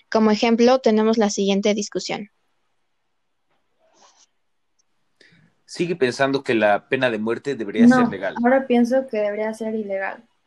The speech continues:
Speaker 3: ya que no debemos pagar con la misma moneda, y en la mayoría de los casos se emplea como venganza y no como justicia.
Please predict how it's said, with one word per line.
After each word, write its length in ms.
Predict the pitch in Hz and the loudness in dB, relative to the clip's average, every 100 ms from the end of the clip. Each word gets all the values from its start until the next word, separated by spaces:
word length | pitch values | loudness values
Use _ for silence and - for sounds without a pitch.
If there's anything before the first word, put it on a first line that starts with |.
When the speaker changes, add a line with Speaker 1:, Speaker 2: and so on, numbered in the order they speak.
| - | -4
Speaker 3:
ya 240 | 226 240 | 2 2
que 80 | 247 | 4
no 120 | 254 | 2
debemos 460 | 262 254 240 240 240 _ | 4 6 6 4 -2 _
pagar 320 | - 208 214 214 | -6 -2 -2 -2
con 140 | 226 | -4
la 60 | 202 | -4
misma 260 | 202 214 | -4 -4
moneda, 460 | 208 196 190 185 - _ - | -4 -6 -8 -10 -12 _ 0
y 100 | 220 | 2
en 100 | 214 | 2
la 80 | |
mayoría 400 | 214 208 214 220 | -2 -2 -2 2
de 120 | 247 240 | 2 2
los 160 | 190 | -2
casos 460 | - 208 226 269 - _ _ _ | -6 -4 -4 -4 -8 _ _ _
se 140 | - 208 | -4 -4
emplea 420 | 202 214 220 226 | -2 0 0 2
como 200 | 220 202 | -2 -4
venganza 680 | 190 202 214 220 254 277 - | -4 -4 -2 -2 -2 -4 -4
y 120 | 220 | -2
no 180 | 214 214 | 0 0
como 220 | 226 220 | 0 -2
justicia. 560 | 208 190 202 190 185 | -4 -12 -12 -12 -12